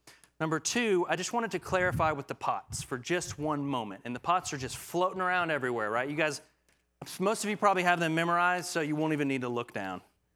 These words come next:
I trust you. Pots. Here's what we're asking. I'm gonna give you a conversation like Jesus did, even though I'm not Jesus. I'm gonna, I'm gonna, I'm not gonna pull any punches. Is that cool? So just, I'm gonna take 'em back. Taking back my punches.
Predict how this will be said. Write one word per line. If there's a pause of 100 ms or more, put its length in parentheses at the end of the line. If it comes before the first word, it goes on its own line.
(880)
I
trust
you. (180)
Pots. (600)
Here's
what
we're
asking. (320)
I'm
gonna
give
you
a
conversation
like
Jesus
did,
even
though
I'm
not
Jesus. (240)
I'm
gonna,
I'm
gonna,
I'm
not
gonna
pull
any
punches.
Is
that
cool? (480)
So
just,
I'm
gonna
take
'em
back. (120)
Taking
back
my
punches.